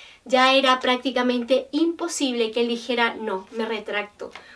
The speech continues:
porque lo que dice la Escritura es tan tajante y llegó tan fuerte a su vida que él no pudo retractarse de lo que había escrito. Así que podemos motivar a nuestros niños a ser valientes, a no avergonzarse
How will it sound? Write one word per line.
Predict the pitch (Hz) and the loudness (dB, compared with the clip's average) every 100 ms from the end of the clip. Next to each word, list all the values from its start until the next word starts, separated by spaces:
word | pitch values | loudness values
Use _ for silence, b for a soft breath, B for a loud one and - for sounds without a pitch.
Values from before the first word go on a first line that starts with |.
| B | B
porque | - 220 226 | -6 -4 -2
lo | 214 | -4
que | 202 220 | -4 -4
dice | 277 - | -4 -4
la | 330 | -6
Escritura | 330 277 247 254 269 269 262 | -6 -6 -6 -2 -2 -2 -4
es | 226 - - | -12 -10 0
tan | 330 370 381 | 2 2 2
tajante | 381 381 302 240 226 196 | -2 -2 0 0 -4 -6
y | 202 | -4
llegó | 220 226 233 233 | -4 -2 -2 -2
tan | - 349 415 | 2 2 2
fuerte | - 370 381 392 | -2 -2 0 -4
a | |
su | 381 349 | -4 -2
vida | 277 220 220 220 B B B - | -2 0 0 0 B B B -4
que | 247 | -2
él | 247 | 0
no | 226 226 | -2 -4
pudo | 240 233 226 233 | -2 0 0 -2
retractarse | 220 220 208 208 - 220 220 - | -4 -4 -4 -6 -2 -4 -4 -6
de | 220 220 | -6 -4
lo | 196 | -6
que | 190 | -6
había | 202 214 | -6 -8
escrito. | 202 - 202 190 226 - B B B B | -8 -12 -12 -12 -16 -20 B B B B
Así | - 233 339 | -6 -4 0
que | 339 | 2
podemos | - 269 330 381 | 6 8 8 4
motivar | 359 359 330 302 339 | 2 0 0 0 2
a | 349 | 2
nuestros | 302 302 294 | 0 -4 -4
niños | 254 294 349 370 | -2 2 2 2
a | 277 | 0
ser | 262 302 262 | -2 -4 -2
valientes, | 220 214 240 370 294 - - - - B B B | 0 0 2 2 2 -2 -10 -10 -16 B B B
a | 240 | 4
no | 254 320 | 6 6
avergonzarse | 349 330 277 247 233 339 359 392 - | 4 2 0 0 0 2 2 2 -2